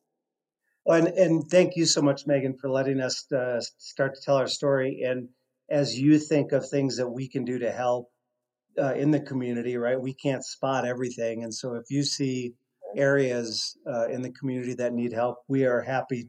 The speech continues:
to, uh, discuss and consider and participate in lots of different things. So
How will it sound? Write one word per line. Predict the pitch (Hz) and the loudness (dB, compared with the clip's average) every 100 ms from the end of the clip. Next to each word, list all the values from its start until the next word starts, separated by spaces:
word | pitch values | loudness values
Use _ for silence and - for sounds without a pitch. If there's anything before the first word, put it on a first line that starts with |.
| - | -10
to, | 131 120 117 113 _ _ _ - | -8 -6 -8 -12 _ _ _ -8
uh, | 123 120 117 117 120 - - | -2 0 0 -2 -4 -14 -8
discuss | 139 - - 143 123 - | -6 -6 0 2 2 -2
and | 139 - | -6 -8
consider | 120 - 135 127 | -8 -6 -4 -2
and | 120 | -4
participate | 110 117 139 - - 123 117 | -4 -6 -4 -4 -6 -6 -4
in | 110 | -4
lots | 117 117 117 | -4 -6 -6
of | 120 | -12
different | 120 120 104 | -12 -12 -6
things. | 120 117 107 - | -6 -4 -8 -8
So | 120 110 107 | -4 -4 -4